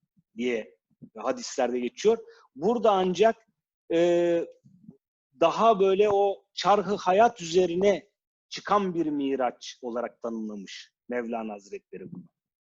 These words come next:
Muhakkak neticeleri Allah'ın rızasıdır. Her ikisi de bir miraçtır. Yani belki bu anlamda bütün ibadetler bir miraçtır ama, e, oruçta bu hızlılık,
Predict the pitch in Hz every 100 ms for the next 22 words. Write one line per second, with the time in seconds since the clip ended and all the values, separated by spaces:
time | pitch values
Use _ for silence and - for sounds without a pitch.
0 | _ _ _ _ _ _ - 185 208 208
1 | 202 165 180 - 190 170 185 185 190 190
2 | - _ _ _ _ 170 165 151 - 156
3 | - 165 185 190 180 170 170 175 - 190
4 | 151 156 170 - 190 185 165 156 151 151
5 | 135 - 135 131 131 127 143 - 139 143
6 | 147 151 151 151 143 131 180 170 143 135
7 | 127 - 127 123 131 135 135 - 208 196
8 | 185 - _ _ _ _ - 165 165 -
9 | 156 170 180 - - 226 220 190 - _
10 | 156 208 208 - - 160 156 175 180 190
11 | - -